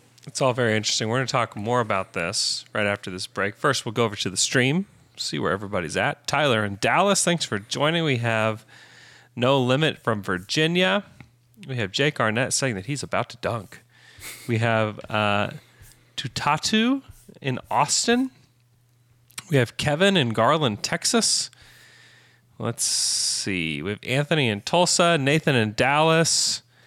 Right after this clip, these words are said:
We have Toki from Poku Land. We have Yoni in Israel. We have <laughs> Kevin in, from Neptune. Wow, our first person from Neptune.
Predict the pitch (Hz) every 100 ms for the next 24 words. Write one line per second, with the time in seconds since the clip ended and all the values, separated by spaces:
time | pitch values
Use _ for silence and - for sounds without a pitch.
0 | _ _ _ - 120 113 120 113 107 -
1 | - 156 156 185 202 208 - 117 104 -
2 | 156 - 202 175 170 175 202 240 - -
3 | - - - - 131 127 113 131 156 170
4 | 110 - 139 170 180 190 196 208 214 202
5 | - - - 127 131 - 143 - - 160
6 | 156 208 202 - 139 131 - - - -
7 | 156 127 123 131 - - - 247 269 208
8 | 277 269 214 185 160 277 277 - - -
9 | - - 302 294 294 220 254 302 - 226
10 | 147